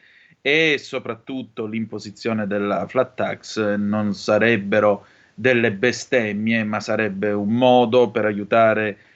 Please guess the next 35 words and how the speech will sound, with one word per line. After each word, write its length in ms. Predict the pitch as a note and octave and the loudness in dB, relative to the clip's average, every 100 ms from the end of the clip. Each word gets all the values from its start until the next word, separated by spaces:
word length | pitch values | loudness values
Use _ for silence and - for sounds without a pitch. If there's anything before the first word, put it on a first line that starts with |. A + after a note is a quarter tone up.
| _ | _
eh, 340 | - A#2 A2+ A2 | -6 -2 -2 -2
non 200 | A2 A2 | -2 -4
solo 380 | - G3+ F3+ B2+ | 2 4 6 4
le, 1400 | A#2+ A#2 A2+ G#2 G2 F#2+ F#2 E2+ E2+ D2+ C2 A#1+ A1 A1+ | 4 0 -2 -4 -8 -8 -10 -12 -14 -14 -14 -16 -20 -16
le 220 | F#2 A#2+ | -2 2
aziende, 500 | A#2+ G2+ B2 A2+ G#2 | 2 2 0 0 -2
ma 100 | G#2 | -4
anche 240 | E3 - C3 | -4 -4 -4
le 120 | A2 | -6
famiglie 440 | G#2 A#2+ F#3+ B2 | -4 -4 -4 -2
a 60 | G#2 | -2
ripartire, 560 | G2 F#2+ F#2+ - G#2 F#2+ | -4 -4 -6 -4 -6 -6
perché 280 | G2 C3+ | -8 -10
qui 220 | - G#3+ C#3 | -4 2 4
è 100 | A2+ | 6
ora 220 | C3+ B2 | 4 4
di 100 | G#2+ | 0
usare 360 | G#2 A#2 A2+ | -2 0 0
il 120 | G#2+ G2 | -2 -6
fisco 400 | C#3+ D#3 - G#2+ | -8 -6 -6 -2
come 240 | A2+ A#2 | 0 0
una 160 | G#2 G#2 | 0 2
leva 360 | C#3 B2 G#2 | 2 2 0
per 180 | - G2+ | -2 -4
ripartire, 800 | G2 F#2+ G2+ - A#2 G2+ F#2+ - _ - - | -4 -6 -6 -6 -10 -10 -12 -16 _ -20 -12
esattamente 580 | A2 C#3 D3 D#3 F3 C#3+ | -6 -4 2 2 2 0
come 220 | B2+ B2 | 0 -2
fece 260 | B2 A#2+ A2+ | -2 -2 0
Reagan 320 | B2+ A#2+ A2+ | 0 0 -4
negli 320 | A2 G#2+ G#2 | -4 -6 -4
anni 200 | A2+ A2 | -2 -4
ottanta 500 | G#2 C#3 C3+ A2+ G2+ | -4 -2 -2 -2 -6
con 140 | G2+ | -4
la 60 | G2+ | -4
Reaganomics. 920 | G2+ G2+ G2+ A2 G2+ F#2+ - - - | -4 -4 -2 -2 -2 -6 -12 -20 -20